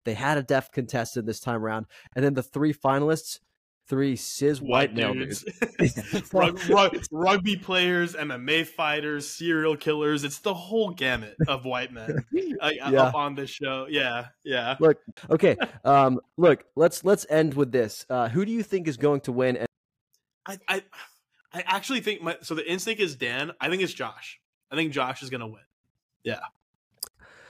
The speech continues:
Speaker 1: I think you're right. Head says Josh.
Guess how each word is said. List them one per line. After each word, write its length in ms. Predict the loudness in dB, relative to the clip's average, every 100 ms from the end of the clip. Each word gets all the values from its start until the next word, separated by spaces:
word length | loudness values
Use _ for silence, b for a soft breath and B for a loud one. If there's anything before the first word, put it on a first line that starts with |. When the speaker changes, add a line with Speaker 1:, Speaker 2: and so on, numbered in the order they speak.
| b b _ _ _ -2
Speaker 1:
I 580 | 4 6 8 8 6 2
think 440 | 0 4 4 4
you're 140 | 6 6
right. 360 | 6 4 2 _ _ -4
Head 260 | 0 2
says 300 | 4 2 2
Josh. 560 | 0 2 4 2 -2